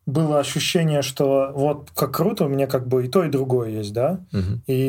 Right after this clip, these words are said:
Speaker 1: я и там успеваю, и сям успеваю, вот и девушка есть, и это. А тут, ну, вдруг оказалось, что вообще-то это не так, и уже долгое время не так.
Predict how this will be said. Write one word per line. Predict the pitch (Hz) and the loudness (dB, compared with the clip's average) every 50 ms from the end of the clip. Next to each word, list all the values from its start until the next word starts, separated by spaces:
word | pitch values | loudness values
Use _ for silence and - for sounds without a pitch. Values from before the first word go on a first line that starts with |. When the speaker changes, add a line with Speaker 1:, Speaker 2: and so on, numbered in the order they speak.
| 135 135 131 131 131 143 143 139 | 0 0 2 0 0 0 0 2
Speaker 1:
я | 135 143 135 131 131 135 139 135 | 2 4 4 4 2 0 -2 -2
и | 151 143 | -2 2
там | 143 190 208 226 208 | 4 4 4 4 2
успеваю, | 160 - - - 135 131 135 123 123 117 | -2 -2 -2 -2 0 0 2 0 0 -2
и | |
сям | 107 - - 180 190 | -2 0 0 0 0
успеваю, | 165 170 - - 131 123 120 117 | 0 -2 -2 -2 0 0 0 0
вот | 113 117 107 - | -4 -4 -4 -6
и | |
девушка | 123 113 156 185 185 160 - - - 123 | -2 0 0 0 0 -2 -4 -4 -4 -4
есть, | 120 117 117 - - - | -4 -4 -6 -8 -10 -10
и | 113 110 107 - _ _ _ - - _ _ | -8 -8 -8 -12 _ _ _ -20 -20 _ _
это. | - 143 143 143 135 117 - - - - - - - - - - - - - - - - - | -2 -2 -2 -2 -6 -6 -6 -10 -18 -20 -20 -20 -20 -20 -18 -18 -20 -20 -20 -20 -20 -4 2
А | - 151 151 | 4 4 4
тут, | 151 151 220 214 208 202 - - | 4 2 0 0 0 -2 -2 0
ну, | 185 180 170 143 135 | 0 0 2 0 -2
вдруг | 131 131 131 151 139 156 165 165 156 | -4 -6 -6 -2 -2 0 0 0 -2
оказалось, | 139 - 151 151 160 147 131 127 | 0 0 2 4 4 2 2 0
что | - - 135 | 0 0 0
вообще-то | 123 123 - - 135 - 131 | 0 0 -2 -2 0 0 -2
это | 131 - 139 | 0 0 -2
не | 135 131 | -2 2
так, | 131 185 175 127 120 - | 2 4 4 4 0 0
и | 127 120 | -2 -2
уже | 120 117 123 123 117 123 120 120 117 - | 0 0 0 0 0 -2 -2 -4 -4 -6
долгое | 160 151 135 143 147 135 123 131 131 | -6 -4 0 0 0 2 2 0 0
время | 127 147 160 151 135 | 2 2 0 0 0
не | 120 117 117 | -2 -4 -4
так. | - - 113 107 101 - | -2 -2 -4 -4 -6 -10